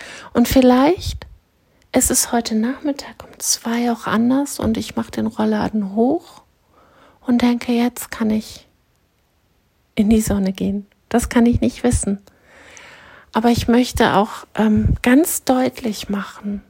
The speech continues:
dass jeglicher Umgang mit Themen, die schwierig sind für einen,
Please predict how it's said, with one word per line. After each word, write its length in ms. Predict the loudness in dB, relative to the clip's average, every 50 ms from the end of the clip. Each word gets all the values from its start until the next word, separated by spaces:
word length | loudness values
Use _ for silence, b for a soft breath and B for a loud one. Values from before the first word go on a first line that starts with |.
| _ b b b b b b b b b b b b b b b
dass 300 | -2 -2 -2 -2 -2 0
jeglicher 600 | 0 0 0 0 0 -2 -2 -2 -4 -6 -6 -4
Umgang 680 | -2 0 0 2 0 0 0 -2 -2 -2 -4 -4 -6 -8 -12 -16 _ _ _ _ _ _ _ _ _ _ _ _ _ _ _ -20 _ _
mit 440 | 2 2 2 2 0 -4 -10 -10 -10 -10 _ _ _ _ _ _ _ _ _ _ _ _ _ _ _ _ _ _ _
Themen, 680 | -6 0 2 4 4 6 6 6 6 4 4 4 2 0 _ _ _ _ _ _ _ _ _ _ _ _ _ _ _ _ -4
die 160 | 0 0 0
schwierig 600 | 0 -2 -2 2 2 2 2 2 0 -2 -4 -4 -8
sind 360 | -10 -8 -6 -4 -4 -4 -6
für 360 | -8 -10 -10 -10 -10 -8 -6
einen, 380 | -6 -4 -4 -4 -4 -6 -8